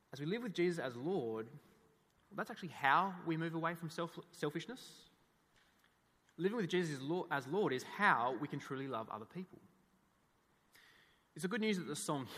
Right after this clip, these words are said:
hints at, but what Ephesians five actually really unpacks and explains more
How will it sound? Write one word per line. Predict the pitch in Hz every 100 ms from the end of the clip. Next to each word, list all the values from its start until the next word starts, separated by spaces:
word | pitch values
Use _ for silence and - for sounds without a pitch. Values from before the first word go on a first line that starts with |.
| -
hints | 247 254 -
at, | 110 -
but | 139
what | 156
Ephesians | 165 - 208 180 -
five | 143 160 139 - - - -
actually | - 151
really | 135
unpacks | 113 - 196 -
and | 135
explains | 123 - 147 131 117
more | 110